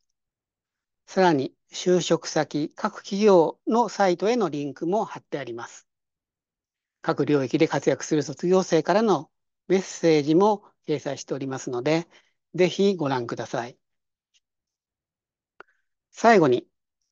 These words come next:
入試情報をお示しします。入学者選抜は三種類あり、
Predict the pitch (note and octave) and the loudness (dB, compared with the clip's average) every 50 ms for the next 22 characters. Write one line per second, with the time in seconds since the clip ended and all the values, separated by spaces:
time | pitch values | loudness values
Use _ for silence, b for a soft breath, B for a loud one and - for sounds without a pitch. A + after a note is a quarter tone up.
0 | _ _ _ _ _ _ _ _ - D#3 D#3+ E3 D#3+ - F3 D3 D3+ D#3 D#3 C#3+ | _ _ _ _ _ _ _ _ 4 6 6 6 4 2 0 2 4 4 4 4
1 | - - C3+ C3+ D#3+ G3+ A3+ A3+ - - - D#3 - - D#3 C3+ B2 - - - | 2 0 -2 2 4 4 4 4 2 0 -4 -6 -6 -8 -8 -8 -8 -8 -10 -10
2 | C3 A#2+ - - - - _ _ _ _ _ _ _ _ _ _ _ _ _ _ | -10 -12 -14 -16 -18 -20 _ _ _ _ _ _ _ _ _ _ _ _ _ _
3 | _ _ _ _ _ _ _ _ _ _ _ _ _ _ _ _ _ _ _ _ | _ _ _ _ _ _ _ _ _ _ _ _ _ _ _ _ _ _ _ _
4 | _ _ _ _ - D#3+ D#3+ E3 D#3+ D#3+ D#3 - - D#3+ D3 - - D#3 C#3+ C3+ | _ _ _ _ 0 4 4 6 4 4 0 -2 -8 -10 -6 -4 -4 -4 -2 -4
5 | B2 A#2+ - - C#3+ D#3 F3+ F#3+ F3+ - - F3+ F#3+ F#3+ - - F3+ E3 C#3 C3 | -6 -8 -8 -8 -6 -4 -4 -4 -6 -6 -6 -6 -6 -4 -6 -6 -4 -4 -4 -4
6 | A2+ A#2+ A#2 | -6 -10 -14